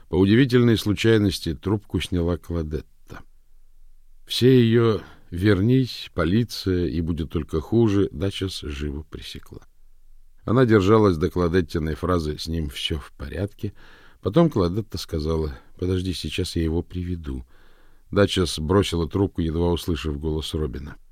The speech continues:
Осела на кирпичный пол телефонной будки. Дорога все тянется. Дача слишком маленькая, чтобы быть одной.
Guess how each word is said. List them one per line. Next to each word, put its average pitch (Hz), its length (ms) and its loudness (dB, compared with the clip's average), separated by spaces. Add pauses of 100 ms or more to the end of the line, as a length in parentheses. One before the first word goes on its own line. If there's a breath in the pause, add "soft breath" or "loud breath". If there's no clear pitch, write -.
(120)
Осела 95 400 0
на 78 140 -4
кирпичный 78 560 -8
пол 87 220 -4
телефонной 78 500 -6
будки. 73 440 -12 (920 soft breath)
Дорога 101 320 0
все 82 180 -6
тянется. - 800 -10 (320)
Дача 90 380 0
слишком 85 540 -4
маленькая, 80 540 -2
чтобы 71 360 -6
быть 71 240 -10
одной. 71 460 -8